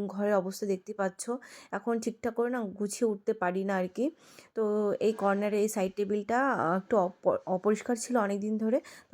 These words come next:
ভাবলাম যে এখানের এই কর্নারটা একটু পরিষ্কার করে দিই। আর বাসি ঘরটাও তার সাথে সাথে আমি ঝেড়ে নিচ্ছিলাম। আর এদিকে বেলা কিন্তু ভালোই হয়ে গেছিলো। আর কবে থেকে তোমাদেরকে বলছি, আমার একটু ঠান্ডা লেগেছে, আর ঠান্ডাটা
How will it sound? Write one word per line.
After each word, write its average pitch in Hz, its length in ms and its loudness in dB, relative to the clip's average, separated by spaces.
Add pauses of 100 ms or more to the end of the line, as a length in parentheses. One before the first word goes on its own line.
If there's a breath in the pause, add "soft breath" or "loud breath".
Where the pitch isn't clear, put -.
ভাবলাম 202 340 0
যে 202 140 -2
এখানের 208 320 -2 (560 loud breath)
এই 202 60 4 (220)
কর্নারটা 202 360 2
একটু 220 120 -2 (100)
পরিষ্কার 190 400 0
করে 208 200 0
দিই। 294 120 0 (500 loud breath)
আর 180 120 -2 (100)
বাসি 180 300 0
ঘরটাও 208 380 -4
তার 196 160 -2
সাথে 202 180 -4
সাথে 208 180 -2
আমি 208 160 -2
ঝেড়ে 190 260 -2
নিচ্ছিলাম। 214 360 -4 (520 soft breath)
আর 302 160 6
এদিকে 247 320 4
বেলা 202 260 8
কিন্তু 247 180 6 (120)
ভালোই 214 300 8
হয়ে 233 220 8
গেছিলো। 233 340 4 (540 loud breath)
আর 214 120 6 (140)
কবে 214 260 6
থেকে 240 200 0
তোমাদেরকে 226 360 2 (120)
বলছি, 190 240 2 (140)
আমার 190 200 2
একটু 226 180 -2
ঠান্ডা 233 280 4
লেগেছে, 233 340 4 (140)
আর 202 160 2
ঠান্ডাটা 220 340 -2